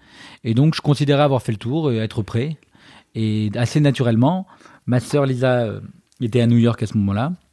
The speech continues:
Et on s'est, on se parlait, on se disait, « Bon, euh, ça te dit, euh, c'est quoi ton échéance ? » Elle dit, « Bah écoute, nous, avec mon mari, on pense à rentrer à Paris, là, maintenant, euh,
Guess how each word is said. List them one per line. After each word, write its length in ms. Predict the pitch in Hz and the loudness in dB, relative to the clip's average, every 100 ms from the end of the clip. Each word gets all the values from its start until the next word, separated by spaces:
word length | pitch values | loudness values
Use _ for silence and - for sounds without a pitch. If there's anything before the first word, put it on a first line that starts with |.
| _ _ - - - - | _ _ -20 -20 -20 -8
Et 180 | 113 107 | -4 0
on 120 | 104 | -2
s'est, 840 | - 113 104 101 101 101 101 101 104 | -2 -4 -2 -2 -2 -2 -2 -2 -2
on 100 | 107 | -4
se 60 | - | -2
parlait, 320 | 107 104 143 | 0 2 2
on 120 | 123 | 2
se 40 | 101 | 2
disait, « 180 | 104 113 | 0 2
Bon, 240 | 120 110 | 2 2
euh, 80 | 101 | 0
ça 120 | 110 | -2
te 120 | 101 | -2
dit, 320 | 107 131 156 | -2 0 2
euh, 480 | 143 120 113 113 113 - - - _ | 2 2 -2 -2 -6 -8 -18 -20 _
c'est 160 | - | -6
quoi 140 | 107 123 | 0 0
ton 140 | 117 | 2
échéance ? » 320 | 113 98 151 | 2 2 2
Elle 100 | 139 | 2
dit, « 80 | 110 | 0
Bah 120 | 110 | 2
écoute, 200 | 110 143 120 | 0 0 2
nous, 200 | 135 143 | 4 4
avec 160 | 110 | 4
mon 80 | 113 | 4
mari, 260 | 113 113 123 | 4 4 2
on 80 | |
pense 220 | 101 117 107 | 0 -2 -2
à 20 | |
rentrer 240 | 101 - | -4 -4
à 60 | 98 | -2
Paris, 280 | 98 104 107 | 0 0 2
là, 200 | 98 101 | 2 2
maintenant, 460 | 95 92 104 | 0 2 2
euh, 40 | 104 | 2